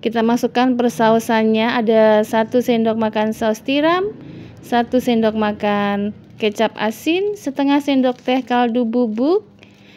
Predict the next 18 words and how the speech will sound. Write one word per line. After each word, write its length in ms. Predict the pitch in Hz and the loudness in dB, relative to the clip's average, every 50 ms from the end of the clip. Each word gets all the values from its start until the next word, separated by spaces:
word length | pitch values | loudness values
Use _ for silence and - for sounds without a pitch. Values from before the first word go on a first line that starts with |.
| - - - | -20 -20 -10
satu 400 | - - 262 269 262 - 285 269 | -2 0 0 0 2 0 -2 0
sendok 400 | - 262 240 233 226 214 214 - | 0 2 2 2 2 0 0 -2
teh 240 | - 226 233 247 220 | -2 0 0 0 0
gula 560 | 208 202 220 214 214 214 214 208 208 - - | 0 -2 -2 0 2 2 2 2 2 0 -2
merah 560 | 202 202 208 208 202 202 202 214 208 208 202 | -2 -2 -2 -2 -2 -2 0 0 0 -2 -2
atau 160 | 202 - 208 | -4 -4 -4
gula 320 | 202 190 202 196 190 190 190 | -4 -2 0 0 0 0 -2
aren. 640 | - - 185 185 185 185 190 208 247 285 330 370 427 453 466 - - _ _ _ - - _ _ _ - - - _ _ - - - - - - - _ - - - - _ _ _ _ _ _ _ _ _ _ - _ - - _ _ _ _ _ _ _ _ _ _ _ _ _ _ - - - - _ _ _ _ _ _ _ _ _ _ _ _ _ _ _ _ _ _ _ _ _ _ _ _ _ _ _ _ _ _ _ _ _ _ _ _ _ - | -2 -4 -6 -4 -4 -4 -2 -2 -2 0 -2 -2 -4 -8 -10 -14 -20 _ _ _ -20 -20 _ _ _ -20 -20 -20 _ _ -20 -20 -20 -20 -20 -20 -20 _ -20 -20 -20 -20 _ _ _ _ _ _ _ _ _ _ -20 _ -20 -20 _ _ _ _ _ _ _ _ _ _ _ _ _ _ -20 -20 -20 -20 _ _ _ _ _ _ _ _ _ _ _ _ _ _ _ _ _ _ _ _ _ _ _ _ _ _ _ _ _ _ _ _ _ _ _ _ _ -14
Biarkan 1040 | 269 208 208 208 208 208 202 202 196 208 - - - 214 202 202 196 202 190 202 196 | -8 -4 -2 0 2 2 2 2 0 -2 -4 -6 -4 -2 -2 -2 -2 -2 -2 -2 -2
mendidih 560 | 196 196 202 233 254 233 277 294 302 311 302 | -2 0 0 0 0 0 2 4 4 2 2
sambil 400 | - 294 277 269 269 262 269 262 | 2 2 2 2 2 2 2 2
diaduk, 640 | 247 254 - - 247 254 247 311 339 339 339 - - | 2 0 2 2 0 0 0 0 0 -2 -2 -4 -4
tambahkan 800 | 233 226 226 220 208 214 214 233 - 220 214 214 214 214 214 208 | -2 -2 0 0 0 0 -2 -2 -4 -2 -2 -2 -2 -2 -4 -4
satu 400 | 208 - 247 262 277 269 320 320 | -4 -2 0 0 0 0 0 0
sendok 400 | 311 302 285 277 269 277 269 269 | 2 2 2 2 4 2 0 0
teh 160 | - 277 285 | 0 0 2
lada 400 | 277 262 254 254 233 214 233 226 | 4 4 2 2 2 2 2 2
bubuk. 560 | 214 214 233 233 214 220 269 330 392 427 - | 2 0 -2 -2 -2 0 2 2 2 2 0